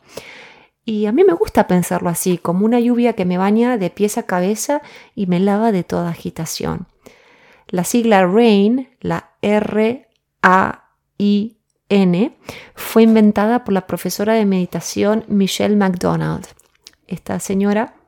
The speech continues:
trabaja en un lugar que se llama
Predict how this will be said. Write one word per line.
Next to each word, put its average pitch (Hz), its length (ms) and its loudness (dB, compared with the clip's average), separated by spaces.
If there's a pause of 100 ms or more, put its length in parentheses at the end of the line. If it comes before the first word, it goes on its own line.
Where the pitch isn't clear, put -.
(160)
trabaja 208 720 -2
en 196 380 0
un 202 160 2
lugar 208 240 -2
que 233 80 -4
se 202 180 -4
llama 208 380 0